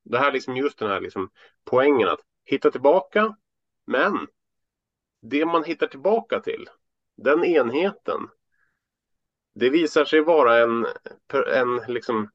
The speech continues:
en gud där som har båda ögonen öppna. Eh, så liksom, Guds liksom direkta inbjudan, det är: "Öppna andra ögat. Eh, det, du, du, du stängde det för att hitta mig.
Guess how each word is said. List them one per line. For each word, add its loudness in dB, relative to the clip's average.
en -6
gud 2
där -2
som -8
har 2
båda 2
ögonen -2
öppna. -12
Eh, -12
så -4
liksom, -4
Guds -6
liksom -4
direkta 0
inbjudan, 0
det 2
är: 2
"Öppna -2
andra 0
ögat. -6
Eh, -8
det, -6
du, -4
du, 2
du -4
stängde 0
det 4
för -2
att -4
hitta -4
mig. -4